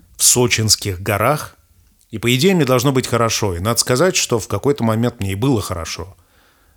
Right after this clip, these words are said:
Я стоял сегодня днём на окраине пропасти и смотрел вдаль. Передо мной простиралось совершенно невероятных –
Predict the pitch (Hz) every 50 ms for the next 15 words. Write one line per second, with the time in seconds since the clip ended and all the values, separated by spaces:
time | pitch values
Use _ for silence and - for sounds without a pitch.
0 | _ _ - - 95 92 - - 110 120 135 143 127 110 - - 107 101 117 120
1 | 107 107 104 104 98 95 87 82 85 95 117 127 123 120 113 104 95 90 87 -
2 | _ - _ _ _ _ _ _ _ _ _ - 101 101 107 110 107 - 127 127
3 | 123 117 110 104 98 98 95 87 82 82 87 _ _ _ _ _ - - 131 143
4 | 147 143 - 117 104 - - - 101 95 92 - - 110 101 110 120 120 110 95
5 | 87 92 95 131 139 151 156 151 139 - _ - - - _ _ _ _ - -
6 | - 104 107 113 117 123 135 127 - - 107 - - 110 110 113 117 113 110 104
7 | - - 95 90 - - 127 120 117 107 98 101 107 113 120 127 127 117 123 135
8 | 135 123 117 117 131 135 135 131 - - 98 90 82 - - _